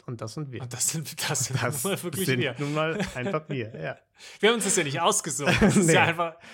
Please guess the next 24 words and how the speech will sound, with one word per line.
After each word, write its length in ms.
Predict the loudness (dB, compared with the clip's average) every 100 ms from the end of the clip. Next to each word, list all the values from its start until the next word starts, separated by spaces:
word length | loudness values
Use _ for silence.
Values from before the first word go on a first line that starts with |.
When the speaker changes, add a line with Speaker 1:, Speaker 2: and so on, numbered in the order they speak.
| -8
Speaker 2:
es 140 | -6
ist 100 | 2
Speaker 1:
Wir 140 | 4 4
Speaker 2:
einfach 160 | 2
so 140 | -4 -4
gekommen, 420 | -4 0 0 0
ja? 220 | -2 -2 2
Speaker 1:
Ja, 240 | 2 0 -2
wir 140 | -2
sind 180 | 0 0
einfach 260 | -2 -2
hier 160 | -2 0
reingerutscht, 640 | 0 2 0 0 -4 -4
ne? 220 | -2 -2 -4
Es 220 | -8 -6 -4
ist 120 | -2
ja 100 | 0
meistens 480 | 2 2 2 -2 -4
so, 180 | -2 -2
äh, 340 | 0 -2 -4 -6 -18 -20 -8
dass 280 | -6 -6 -8
die 100 | -8
berühmten, 640 | -4 -2 -2 -2 -2 -4
ähm, 300 | -4 -6 -8